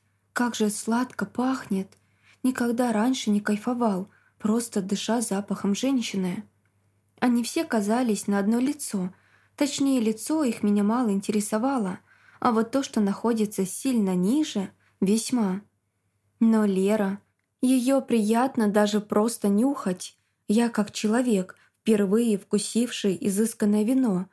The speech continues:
с сожалением думаю о тех, что пил раньше. Никогда не имел девственницу. Всегда думал, что это слишком переоценивают.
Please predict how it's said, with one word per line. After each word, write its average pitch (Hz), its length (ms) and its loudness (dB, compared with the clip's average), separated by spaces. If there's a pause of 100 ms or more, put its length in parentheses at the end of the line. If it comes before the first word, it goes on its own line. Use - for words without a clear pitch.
(220)
с - 80 -10
сожалением 220 760 0
думаю 190 440 2
о 185 60 0
тех, 233 420 -2 (180)
что - 240 -2
пил 196 300 0
раньше. 233 580 -2 (640)
Никогда 233 580 0
не 220 280 2
имел 214 240 2
девственницу. 196 920 -2 (360)
Всегда 208 400 0
думал, 214 420 0
что 233 220 -2
это 262 180 -2
слишком 220 500 -2
переоценивают. 202 1000 -2